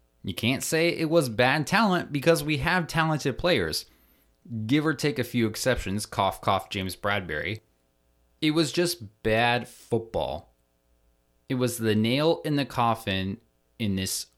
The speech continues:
unexpected collapse of our season. And those are just a few of the many overall observations that I had about this game, but if I spoke about all of them, this episode would probably be three hours long.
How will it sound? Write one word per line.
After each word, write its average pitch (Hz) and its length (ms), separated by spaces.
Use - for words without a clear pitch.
unexpected 123 880
collapse 90 840
of 78 120
our 80 160
season. - 520
And 120 240
those 170 200
are 170 100
just 147 320
a 120 80
few 110 760
of 90 460
the 98 120
many 120 500
overall 98 440
observations 85 720
that 78 140
I 78 120
had 80 520
about 113 400
this 104 160
game, 95 560
but 82 100
if 76 140
I 76 80
spoke - 300
about 82 360
all 127 260
of 113 120
them, 120 180
this 110 240
episode 92 400
would 87 100
probably 82 320
be 76 40
three 85 360
hours - 300
long. 57 260